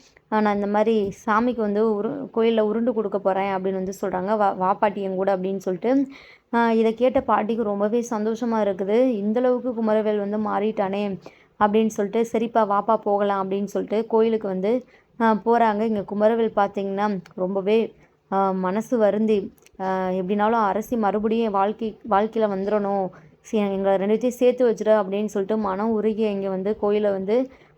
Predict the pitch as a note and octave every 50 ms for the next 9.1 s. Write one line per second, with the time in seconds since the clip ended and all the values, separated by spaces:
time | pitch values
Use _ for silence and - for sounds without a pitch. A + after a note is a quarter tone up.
0 | _ - A3 A3+ A#3 A#3 A3+ A3 - - D4+ C#4+ G#3 G#3 - - A3+ A#3 A#3 A3
1 | G#3+ A3 A3 G3 F#3+ F#3+ F#3+ F#3+ F#3+ G3+ G#3+ - A3 G#3+ G#3 F#3+ G3 F#3+ F#3 F#3
2 | G#3 G3+ - G3+ F#3+ F#3 G#3+ G#3 - G3 F#3+ F#3+ F#3 F#3 F3+ F#3 G#3+ B3+ C4+ B3
3 | G#3+ G#3 A3 G3+ G3 F3+ D#3 G3 G3 G#3 G3+ - A3 G#3 G#3+ A3 G#3+ G#3 G3+ G3
4 | A3 B3+ C#4 C4+ - - _ _ _ _ _ _ A#3 A3 A3 G#3+ A3 A3 G#3+ A3
5 | A3+ A3 A3+ G#3+ G#3 G#3 G3+ G3+ G#3 G#3 G3 A3+ G#3+ G#3+ A3 A3+ A3 G#3+ G3+ -
6 | G3 F#3 F#3+ F#3 F3+ F3+ F3+ G#3+ B3 C#4 C4+ C4+ - - _ - _ _ _ A3+
7 | A3+ A3 A3 A3 A3 A3 - - C#4 A3 B3+ A#3+ A3 A#3 G#3+ G#3 G3+ G#3 A3 A#3
8 | A3+ G#3 G3+ G#3 G#3+ A3 A#3+ A#3+ A#3 A3 G#3+ A3 A3 A3 G#3+ G3+ G3 G3 G#3+ B3+
9 | C4+ C4